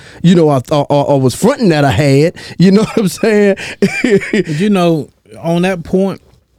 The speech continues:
Speaker 2: and, and we keeping it real.
Speaker 1: Right.
Speaker 2: We keeping it real, real. If you gonna live a life of crime, if you gonna be dealing drugs, if
Speaker 1: Right.
Speaker 2: you gonna be running guns, doing all this crazy stuff,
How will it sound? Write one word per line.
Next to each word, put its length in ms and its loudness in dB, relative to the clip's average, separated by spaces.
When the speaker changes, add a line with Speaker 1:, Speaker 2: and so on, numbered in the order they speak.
Speaker 2:
and, 120 -10
and 220 -2
we 120 2
keeping 380 -2
it 40 -6
real. 420 -4
Speaker 1:
Right. 260 0
Speaker 2:
We 220 -2
keeping 380 -4
it 80 -8
real, 340 0
real. 360 -2
If 240 -2
you 420 2
gonna 240 0
live 260 0
a 40 -4
life 300 -6
of 100 -12
crime, 360 -4
if 160 -2
you 100 0
gonna 260 0
be 200 0
dealing 480 0
drugs, 480 -8
if 80 -6
Speaker 1:
Right. 140 2
Speaker 2:
you 40 -2
gonna 160 0
be 140 0
running 440 -2
guns, 360 -2
doing 200 0
all 220 -2
this 140 -2
crazy 400 -4
stuff, 340 -6